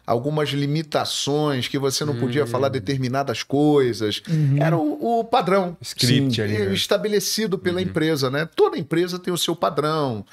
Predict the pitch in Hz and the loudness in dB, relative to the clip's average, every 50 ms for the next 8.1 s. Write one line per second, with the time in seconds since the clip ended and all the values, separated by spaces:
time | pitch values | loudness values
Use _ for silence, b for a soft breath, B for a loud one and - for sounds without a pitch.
0 | B B B B B - - 196 - - 175 175 190 208 202 185 147 - - - | B B B B B -4 -4 -2 0 0 0 2 2 2 0 0 -2 -4 -6 -6
1 | - 147 147 123 - 143 135 - 160 160 151 139 - - 175 156 139 123 117 139 | -4 -4 -2 -2 -2 -2 0 0 0 0 0 -2 -2 -2 -2 0 0 0 0 0
2 | 131 135 120 - 127 135 139 131 - 165 185 180 - 185 180 185 180 - - 135 | -2 -2 -2 0 0 0 0 -2 -4 -4 -4 -2 -2 -2 -2 -2 -2 0 0 0
3 | 95 87 - _ _ - 135 143 139 131 127 131 135 139 135 B B B B B | -2 -4 -6 _ _ -2 0 2 2 2 2 2 2 0 -2 B B B B B
4 | B B _ - 381 381 - - - 190 175 - 156 135 123 170 202 208 180 147 | B B _ 0 2 2 2 0 -2 -2 -2 -2 -2 -2 0 2 4 4 4 4
5 | 127 117 113 - - 214 214 208 - 185 175 156 - - 156 - 160 143 143 139 | 2 0 -4 -6 -4 -4 -4 -2 -2 -2 -2 -2 -4 -4 -4 -2 -2 0 0 0
6 | 139 139 127 - - 165 180 190 190 196 170 190 196 196 190 202 202 - - 196 | 0 -2 -4 -2 -2 -2 -2 0 0 -2 -2 -2 -4 -4 -6 -8 -12 -6 -4 -4
7 | 190 170 185 196 185 185 185 170 160 143 123 - - 127 131 127 117 113 117 117 | -2 -2 -2 -2 -2 -2 0 0 -2 -2 -4 -4 -2 0 0 2 2 2 2 2
8 | 113 104 | 0 0